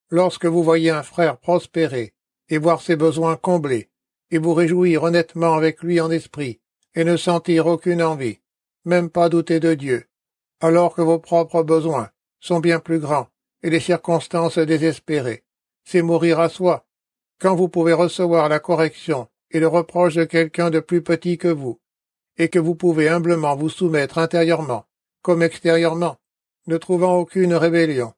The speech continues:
ni rancune s'élever dans votre cœur, c'est mourir à soi. Alors vous venez à Christ dans une attitude de renoncement à soi, et vous croissez de là vers le bas. Notre renoncement n'est pas parfait.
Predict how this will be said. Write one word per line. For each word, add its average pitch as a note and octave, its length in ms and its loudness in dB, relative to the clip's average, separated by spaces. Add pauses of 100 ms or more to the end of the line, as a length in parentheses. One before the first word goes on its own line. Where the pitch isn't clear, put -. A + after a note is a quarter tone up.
(180)
ni E3 120 2
rancune E3 560 0
s'élever D3 420 -2
dans D#3+ 120 -2
votre E3+ 320 0
cœur, C3 480 -2 (380)
c'est F3 140 0
mourir E3+ 360 0
à E3 100 2
soi. E3 380 -4 (360)
Alors E3 400 2
vous E3 120 -2
venez E3+ 240 0
à D#3+ 120 2
Christ E3 440 -4
dans D3+ 180 -2
une E3 140 0
attitude E3+ 520 0
de D#3 80 2
renoncement D#3+ 640 0
à D3+ 60 0
soi, C#3+ 380 -6 (480)
et E3 100 0
vous E3 140 2
croissez E3+ 500 0
de D#3+ 120 0
là D#3 220 2
vers D3+ 160 0
le D#3 140 0
bas. A#2+ 260 -4 (680)
Notre F3+ 260 0
renoncement E3 640 0
n'est D#3+ 120 0
pas D#3 180 0
parfait. D3 580 -4